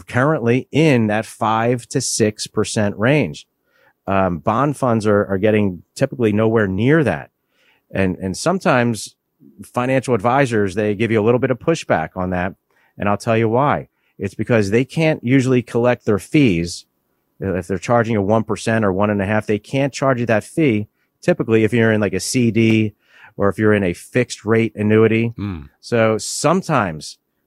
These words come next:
Speaker 1: they convince folks, investors, to just stay with the, stay with the course, you know, stay with the bonds, just so they can continue collecting their fees. So be mindful of that. And, uh, you know, they, they say, you know, maybe stay put because,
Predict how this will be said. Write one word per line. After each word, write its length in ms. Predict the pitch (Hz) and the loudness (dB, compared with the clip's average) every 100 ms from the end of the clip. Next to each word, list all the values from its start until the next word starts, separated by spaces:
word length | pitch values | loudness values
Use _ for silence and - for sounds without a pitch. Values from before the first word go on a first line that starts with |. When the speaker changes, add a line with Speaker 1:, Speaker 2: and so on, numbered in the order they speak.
| - | -16
Speaker 1:
they 200 | - 110 | -4 -2
convince 580 | - 104 98 113 196 - | -2 -6 -2 2 0 0
folks, 400 | - 95 78 - | -4 -2 -2 -6
investors, 640 | 90 87 143 180 - 73 - | -6 0 2 0 -4 -8 -10
to 100 | 87 | -6
just 240 | 104 - | -4 -4
stay 320 | - 113 117 | -2 0 2
with 220 | 113 113 | 4 2
the, 200 | - 107 85 | 2 -2 -4
stay 240 | - 101 | -2 0
with 120 | 107 | 0
the 80 | 107 | -2
course, 380 | - 110 80 - | 0 0 0 -4
you 60 | 87 | -8
know, 100 | 85 | -6
stay 240 | - 98 | -4 -2
with 140 | 98 | -2
the 40 | - | -4
bonds, 520 | 101 120 113 71 - _ _ _ _ - | -2 0 0 -4 -14 _ _ _ _ -4
just 180 | 98 - | -2 0
so 80 | |
they 160 | 92 101 | 2 2
can 140 | 101 | 0
continue 400 | 90 95 117 98 | -4 -4 0 -2
collecting 340 | 87 104 95 92 | 0 0 0 -2
their 100 | 85 | -4
fees. 320 | - 110 76 | -2 -2 -2
So 100 | 90 | -6
be 100 | 82 | -4
mindful 500 | 104 117 147 147 117 | 0 2 2 2 0
of 120 | 92 | 0
that. 240 | 80 73 - _ _ _ _ _ _ | -2 -4 -8 _ _ _ _ _ _
And, 460 | 101 113 110 107 95 98 110 | 0 2 4 2 -2 -6 -2
uh, 260 | 104 98 98 | 0 0 -2
you 100 | 135 | -2
know, 100 | 107 | 0
they, 200 | 104 98 _ _ _ - | 0 -2 _ _ _ -4
they 100 | 110 | -4
say, 280 | - 117 104 | 0 2 2
you 120 | 107 | 0
know, 80 | 92 | 0
maybe 260 | 101 101 | 0 -2
stay 300 | 95 - 110 | -4 -2 -2
put 320 | - 131 127 | 0 0 0
because, 480 | - 110 113 104 85 | -2 -2 0 0 -4